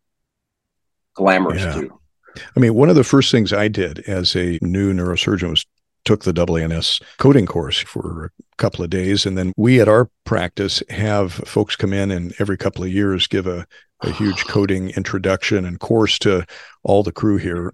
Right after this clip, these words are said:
Speaker 2: uh, residents, uh, faculty, coders, et cetera. So it's fairly complex. I mean, I know it takes a lot of digging to figure out what's going on, and you've done that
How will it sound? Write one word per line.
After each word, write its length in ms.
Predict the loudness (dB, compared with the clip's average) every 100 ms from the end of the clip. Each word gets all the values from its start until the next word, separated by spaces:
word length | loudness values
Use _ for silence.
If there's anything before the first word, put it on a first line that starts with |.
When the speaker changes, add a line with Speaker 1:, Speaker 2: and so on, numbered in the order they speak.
| -8
Speaker 2:
uh, 100 | -4
residents, 640 | -2 -2 -4 -6 -6 -4
uh, 140 | -4 -4
faculty, 540 | -2 -2 -2 -8 -6
coders, 500 | -4 -2 -2 -4 -6
et 80 | -4
cetera. 340 | -2 -2 -4
So 120 | -2
it's 180 | 0 0
fairly 420 | -2 -2 0 0
complex. 680 | -2 -2 -2 0 -2 -2 -6
I 40 |
mean, 160 | -6 -6
I 100 | -4
know 460 | -2 0 2 0 -2
it 160 | -6 -6 -2
takes 260 | 0 0
a 60 | -2
lot 340 | 0 2 4
of 300 | 2 0 -4
digging 460 | 2 4 4 0 -4
to 120 | -6
figure 300 | -6 0 2
out 100 | 2
what's 160 | 0 -2
going 220 | -4 -4
on, 220 | -4 -4
and 100 | -4
you've 260 | -4 -4 -2
done 200 | 0 0
that 320 | -2 -6 -8